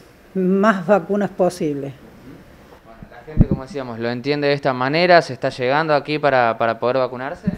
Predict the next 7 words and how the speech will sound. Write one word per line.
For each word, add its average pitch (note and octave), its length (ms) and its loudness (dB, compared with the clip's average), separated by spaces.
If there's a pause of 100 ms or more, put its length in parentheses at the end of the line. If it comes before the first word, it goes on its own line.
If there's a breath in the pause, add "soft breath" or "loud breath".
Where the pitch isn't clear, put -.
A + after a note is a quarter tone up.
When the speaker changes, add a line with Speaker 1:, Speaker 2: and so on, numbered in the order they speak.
Speaker 1:
Sí, G3 180 -10
sí, F3 300 -12 (360)
sí. - 160 -20 (840 soft breath)
Vienen, E3 460 -2 (540)
vienen G3 360 -4
bastante. G#3 800 -6 (640 soft breath)
No A#3+ 680 2